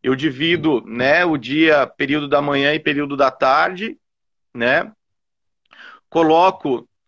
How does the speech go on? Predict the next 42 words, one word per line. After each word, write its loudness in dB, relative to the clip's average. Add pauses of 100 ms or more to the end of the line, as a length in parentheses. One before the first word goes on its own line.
(280)
na, 2
no -4
começo -2
da 2
semana, 0
na, 0
na -2
parte -2
lá 2
do -4
sábado -2
e -8
domingo, -6
todas -2
as -2
tarefas -2
que -20
seriam -4
legais 0
que -6
acontecessem -8
na -4
semana -2
e -6
pra 0
diminuir -2
a 0
minha -2
ansiedade, 0
eu 2
jogo 2
isso -8 (400)
nos -6
dias 0
que -2
eu 4
sei -2
que 0
eu 2
vou 0
conseguir -6
fazer, 2